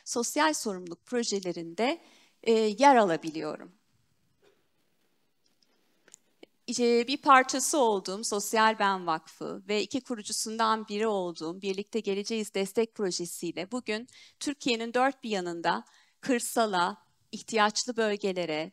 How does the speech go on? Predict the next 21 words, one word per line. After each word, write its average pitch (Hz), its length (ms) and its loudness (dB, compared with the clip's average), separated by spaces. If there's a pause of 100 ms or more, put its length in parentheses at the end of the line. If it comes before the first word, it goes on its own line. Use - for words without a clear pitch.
dezavantajlı 226 880 2
noktalarda 214 680 0
birleştirilmiş 226 840 -4
eğitim 226 440 -2
veren 180 320 -2
çocuklar 226 640 0
ve 269 80 0
onların 247 520 -2
anneleriyle 202 680 -2
buluşuyorum, 165 640 -8 (500)
kadından 240 520 2
kadına, 175 440 -4
anneden 208 680 0
anneye, 175 500 -6
bir 214 100 -10
yazardan 233 640 0
çocuğa 226 600 -2 (340)
karşılıklı 277 800 2 (280)
alışveriş 247 680 -2
yapıyoruz 180 500 -6
adeta. 175 600 -6